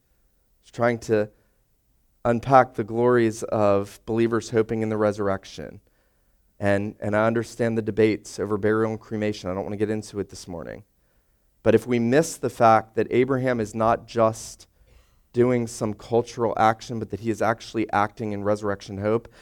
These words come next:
then we miss the whole point of the Bible. You know, everything from here is moving. It's all moving. It's all moving to Jesus. There is a burial that happens. Bible places great focus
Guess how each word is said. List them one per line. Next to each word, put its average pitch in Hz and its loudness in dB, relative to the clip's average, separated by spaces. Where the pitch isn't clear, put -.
then 120 2
we 113 2
miss 120 0
the 117 -4
whole 104 -2
point 107 -6
of 98 -6
the 92 -2
Bible. 87 -4
You 123 -10
know, 101 4
everything 143 4
from 117 -6
here 117 -2
is 101 -4
moving. 98 -4
It's - -6
all 156 4
moving. 98 -4
It's - -20
all 123 0
moving 113 -4
to 98 -14
Jesus. 87 -16
There 135 8
is 147 4
a 113 -2
burial 131 2
that 113 -4
happens. - -6
Bible 131 8
places 107 -6
great 120 -4
focus - -4